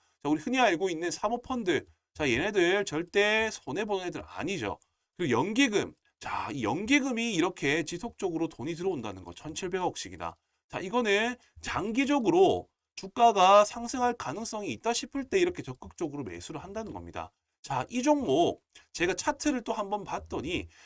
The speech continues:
역사적 저점 구간대를 형성을 하고, 자, 이제 막 추세를 돌리는 변곡 구간에 있는 종목이라는 겁니다. 자, 그렇기 때문에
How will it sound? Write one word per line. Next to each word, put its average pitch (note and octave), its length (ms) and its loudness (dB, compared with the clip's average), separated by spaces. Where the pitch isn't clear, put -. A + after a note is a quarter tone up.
역사적 A3+ 920 6
저점 B3 520 -2
구간대를 G3+ 540 -2
형성을 A#3+ 560 -4
하고, D3+ 440 0
자, C#3 200 -4
이제 B3+ 300 0
막 G3+ 320 8
추세를 F#3 560 0
돌리는 E3+ 720 -2
변곡 C3 540 -4
구간에 F#3 400 -4
있는 F3 440 -10
종목이라는 C#3+ 560 -8
겁니다. E2+ 440 -8
자, C#3+ 140 2
그렇기 A3+ 320 0
때문에 A3 540 0